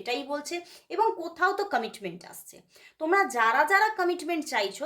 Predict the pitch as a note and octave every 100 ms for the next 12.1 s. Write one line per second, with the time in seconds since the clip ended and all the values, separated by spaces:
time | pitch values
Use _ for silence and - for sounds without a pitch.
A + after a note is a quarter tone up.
0 | D#4+ G#3 A3+ A#3 C4+ - D#4+ F#4+ B3+ A#3+
1 | B3+ A#3 F#3 E3+ D3 - - D3 - -
2 | _ _ _ _ _ _ _ _ _ _
3 | _ _ _ - _ - - - F#3+ A3
4 | C#4+ F#4+ D4 D4 C#4+ F4 F#4 C4 A#3 A#3+
5 | D#4+ F#4+ C#4 B3 D4 B3 C#4+ D#4 E4+ A3
6 | A3 D4 D#4+ B3 A3 A#3+ B3+ B3+ F#4 F4
7 | - F#3+ A3+ C4+ C4+ F#3+ G3 G3 C#4 D4+
8 | C#4+ C#4+ C#4+ - - - - A#3+ D#4 D#4
9 | C4 C#4 F4 F#4 F#4 F4 F4 F4+ D#4 D#4+
10 | C4 B3+ C4 C4+ C4 C4 A3+ G#3+ C4 D#4
11 | A3+ B3+ B3 A#3+ C#4 D4+ A3 G#3 A#3 C4+